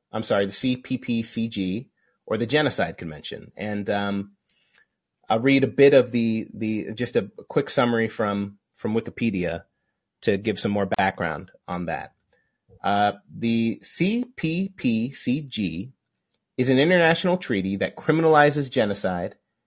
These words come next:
and obligates state parties to pursue the enforcement of its prohibition. It was the first legal instrument to codify genocide as a crime,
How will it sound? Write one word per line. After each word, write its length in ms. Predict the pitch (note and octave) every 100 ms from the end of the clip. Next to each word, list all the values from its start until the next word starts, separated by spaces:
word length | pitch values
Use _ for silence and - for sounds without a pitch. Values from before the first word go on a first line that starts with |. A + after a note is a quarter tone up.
| _
and 220 | - B2 -
obligates 540 | C#3+ E3+ G3 E3+ E3+
state 380 | - - D3 -
parties 460 | - G#2+ G2 G#2 -
to 100 | -
pursue 500 | B2 A#2 - E3+ F3+
the 160 | D#3+
enforcement 680 | A#2 A2 - C#3+ C#3+ C#3+ C#3+ -
of 140 | G2+
its 140 | G#2
prohibition. 880 | - _ - A#2+ G#2+ A2+ F#2+ - - - _ _ _ _ _ _ _ _ -
It 60 |
was 200 | C3 D3
the 100 | C3
first 480 | C3 - F#3+ B3 - -
legal 360 | A#2+ C#3 E3 E3+
instrument 640 | C#3 C#3 A2 E2 D#2+ - _ _ _ _ _ _ _ _ -
to 160 | - -
codify 640 | - F3 F#3 F3+ E3 D#3+
genocide 760 | D3 C#3 A#2 - F2 E2+ F#2+ - _ _ _ _ _ -
as 180 | A#2+ A2+
a 60 |
crime, 580 | G2+ - B2+ F2 - -